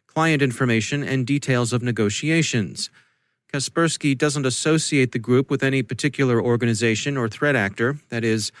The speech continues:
no one beyond the Decepticons themselves, who seem to be an unusually intrusive business intelligence service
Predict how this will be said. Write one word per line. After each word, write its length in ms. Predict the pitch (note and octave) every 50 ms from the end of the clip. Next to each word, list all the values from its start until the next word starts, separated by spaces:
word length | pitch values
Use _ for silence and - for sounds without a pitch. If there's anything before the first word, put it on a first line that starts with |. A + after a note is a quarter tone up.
| - _ _ _ _ _ _ -
no 100 | A#2 A#2
one 160 | A#2 A2+ G#2+
beyond 360 | G2 A2 G#2+ A2 A2+ A2 A2
the 80 | G#2+ F#2+
Decepticons 840 | - G#2+ G2+ - B2+ A2 - - - - A2+ G#2+ G#2 G2 F#2+ F#2+ -
themselves, 720 | G#2+ G2 F#2+ - - C#3+ A#2 G2+ A2+ D3 D#3 - - - -
who 160 | G#2+ G#2+ G#2+
seem 320 | G#2+ - - C3+ C3+ B2
to 80 | A2+ A#2+
be 220 | G2 A2 G#2+ B2+
an 80 | C3 A#2
unusually 600 | G#2+ G#2+ A2 A#2+ B2+ A#2+ G#2 A2+ A2+ A2 A2 -
intrusive 680 | A#2 A#2 A2 - - D3+ C#3+ - - G#2+ A#2+ A#2+ A2 A2+
business 360 | B2 A2 A2 A#2 A2 G#2 -
intelligence 600 | G#2+ G#2+ G#2+ - D#3 D3+ C3 G#2+ - A2 G2+ -
service 440 | - G#2 F#2+ F#2 G2+ C3+ D3+ - -